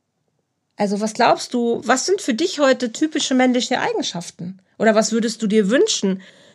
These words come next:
wie Männer heute sein dürften? Und, und wie siehst du das bei dir selber?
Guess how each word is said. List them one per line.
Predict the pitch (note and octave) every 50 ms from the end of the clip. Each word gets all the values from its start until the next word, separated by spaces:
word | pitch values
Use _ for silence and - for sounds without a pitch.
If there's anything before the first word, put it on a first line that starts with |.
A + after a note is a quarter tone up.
| _ _
wie | - F#3+ A3+ A#3+ A#3+ A#3+ A#3+ - - - _ - - _ _ _ _ _ _ _ _ _ _
Männer | - G#3+ A3 A3+ A#3+ B3 A#3+ A#3 G#3+
heute | A3 A3+ B3 B3 B3+ A#3
sein | G#3 A3+ A#3+ D4 G#4 G4+ D4+
dürften? | A3 F3 F3 E3+ E3+ - - - E3 F3
Und, | F3 F3 F3 F3 - - _
und | _ F#3+ F#3+ F#3 F#3 - -
wie | G3+ A3
siehst | G#3 A3 A#3+ A3+ -
du | G#3
das | G3+ F#3+ -
bei | - G3 F#3+
dir | F#3+ F#3+
selber? | G3 B3 D#4+ D4+ G#3 F#3 F3+ F3+